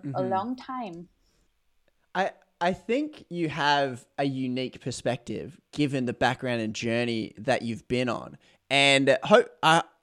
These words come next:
Speaker 1: I think it'd probably be a more interesting conversation as to, like, yeah, avoiding the stereotypical, "Here's what we want out of you" with the same elevator pitch of the story,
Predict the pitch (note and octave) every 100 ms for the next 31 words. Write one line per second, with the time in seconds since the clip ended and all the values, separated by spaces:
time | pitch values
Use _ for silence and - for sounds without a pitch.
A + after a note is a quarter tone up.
0 | _ _ _ _ _ - F3 C4+ C4 -
1 | F#3 E3+ D3+ - C3 C3+ A#2 B2+ C#3+ C#3+
2 | A#2 A2+ A2+ A#2+ A2 A#2+ - A#2 A#2+ -
3 | C3+ A#2 A2+ A2+ - _ C#3 B2 B2+ A#2+
4 | D#3 A3 A3+ F3+ C#3+ C#3+ - D#3+ D#3 C#3+
5 | - D#3 D3 C#3 B2 _ - D#3+ D3 C3
6 | C3 C3 C3 B2 A2+ B2 B2 A#2 B2 -
7 | C3 B2 A#2 A#2+ A#2+ A2+ C3 - A#2 A#2
8 | - C3+ B2+ A2